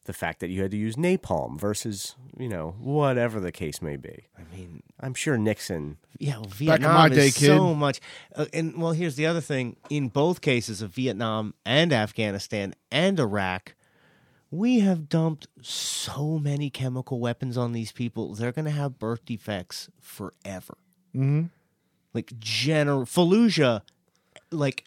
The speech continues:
Speaker 2: almost every child is born with a birth defect.
Speaker 1: I mean, let's be honest.
Speaker 2: We were
Speaker 1: They were,
Speaker 2: basically
Speaker 1: they were probably
Speaker 2: dropping
Speaker 1: gonna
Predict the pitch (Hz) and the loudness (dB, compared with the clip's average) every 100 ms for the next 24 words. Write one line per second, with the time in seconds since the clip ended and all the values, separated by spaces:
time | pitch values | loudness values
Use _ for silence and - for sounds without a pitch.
0 | _ 151 147 135 131 120 110 - 107 90 | _ 0 2 0 0 -2 -4 -6 -4 -4
1 | 78 80 - 71 64 - _ 101 95 65 | -8 -12 -12 -12 -12 -16 _ -8 -8 -10
2 | - - - - - _ - - 120 101 | -12 -16 -18 -20 -20 _ -14 -10 -8 -8
3 | 90 104 120 107 - 95 85 80 76 - | -12 -10 -8 -6 -6 -6 -6 -8 -6 -6
4 | - - - - - 160 160 160 131 151 | -6 -10 -12 -18 -4 -2 0 0 6 6
5 | 151 156 143 143 123 113 123 120 104 104 | 6 0 0 2 2 4 4 4 2 0
6 | 101 | 0